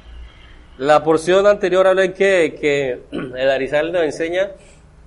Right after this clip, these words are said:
que el gran, la gran redención, ya aprendimos que Isra-, Israel sal-, eh,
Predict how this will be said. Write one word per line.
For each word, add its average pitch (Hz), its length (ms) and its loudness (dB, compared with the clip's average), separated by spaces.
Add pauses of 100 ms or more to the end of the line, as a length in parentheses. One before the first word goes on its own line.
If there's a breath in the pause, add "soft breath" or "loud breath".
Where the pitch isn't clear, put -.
(960)
que 139 200 -2
el 135 180 -6
gran, 175 720 0
la 143 140 2
gran 165 240 0
redención, 175 760 -2 (1500)
ya 135 140 0
aprendimos 165 600 -4
que 139 340 -2
Isra-, 127 320 -6
Israel 123 500 0
sal-, 151 320 -4
eh, 123 520 -6